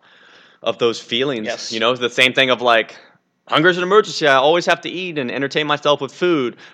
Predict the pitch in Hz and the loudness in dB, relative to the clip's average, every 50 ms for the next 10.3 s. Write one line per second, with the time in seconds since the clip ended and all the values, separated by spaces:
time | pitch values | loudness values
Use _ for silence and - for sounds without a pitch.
0 | _ - 113 127 127 120 - - 127 123 120 113 - - - _ _ _ _ _ | _ -8 -4 -2 -2 -2 -2 -2 -2 -2 -2 -4 -8 -12 -16 _ _ _ _ _
1 | _ _ - 127 131 131 120 110 117 117 123 123 120 - 131 123 117 120 123 127 | _ _ -8 -8 -6 -4 -4 -2 0 2 2 2 2 0 -4 -4 -4 -4 -4 -4
2 | 127 123 117 113 117 120 120 113 - - 135 123 120 117 117 - - 120 113 - | -2 0 2 2 4 2 2 0 0 -6 -8 -4 -4 -4 -4 -2 -2 -4 -4 -4
3 | - 120 120 120 120 120 127 127 127 123 107 85 110 107 107 104 101 98 - - | -4 -6 -6 -4 0 2 4 4 4 4 2 -2 -4 -6 -6 -8 -8 -12 -14 -18
4 | - - - _ _ _ _ _ _ _ _ - 107 - 120 107 - - 139 127 | -20 -20 -20 _ _ _ _ _ _ _ _ -14 -8 -6 -6 -6 -4 0 2 2
5 | 123 120 104 113 107 104 127 127 131 123 113 98 92 98 - - - 95 101 110 | 2 2 2 0 -2 0 0 2 2 2 0 0 -2 -6 -14 -16 -6 -2 0 0
6 | 127 135 - 123 127 135 139 - - - _ - 113 - - 135 143 156 143 160 | 0 0 0 -2 0 0 0 -2 -6 -12 _ -16 -14 -6 -2 0 0 0 2 0
7 | 156 147 156 147 143 139 131 135 131 135 127 - 117 - 113 127 123 147 151 160 | -2 -2 -2 -6 -6 -4 -2 -2 -2 -2 -2 -2 -2 0 0 0 -2 -2 -4 -2
8 | 143 127 - - _ _ _ _ _ _ - 104 110 110 107 107 101 98 95 95 | -2 -2 -4 -6 _ _ _ _ _ _ -10 -8 -6 -6 -4 -6 -6 -6 -8 -10
9 | 92 90 - _ _ _ _ _ - 107 110 120 131 139 127 127 127 123 110 113 | -12 -16 -20 _ _ _ _ _ -10 -10 -6 -2 0 0 0 0 -2 -4 -4 -4
10 | 139 135 131 131 - _ | -4 -4 -4 -6 -8 _